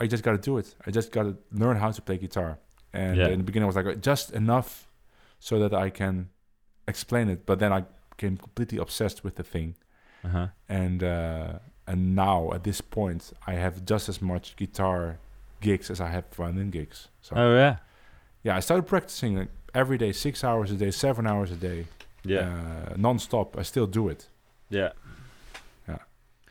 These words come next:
Speaker 2: Yeah. Ah, wow. That's great. Well, I think, you know, you'll just learn, uh,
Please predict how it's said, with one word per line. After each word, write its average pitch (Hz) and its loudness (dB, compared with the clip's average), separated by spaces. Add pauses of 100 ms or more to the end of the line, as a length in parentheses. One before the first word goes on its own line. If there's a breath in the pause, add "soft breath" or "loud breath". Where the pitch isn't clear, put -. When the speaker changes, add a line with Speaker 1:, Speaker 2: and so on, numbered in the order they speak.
(480 soft breath)
Speaker 2:
Yeah. 127 6 (180)
Ah, 127 2
wow. 107 4 (100)
That's 113 -8
great. 110 2 (120)
Well, 139 6 (140)
I 139 -4
think, 170 0 (280)
you 156 0
know, 113 4 (220)
you'll 120 2
just 120 -6
learn, 113 6 (280)
uh, 110 -2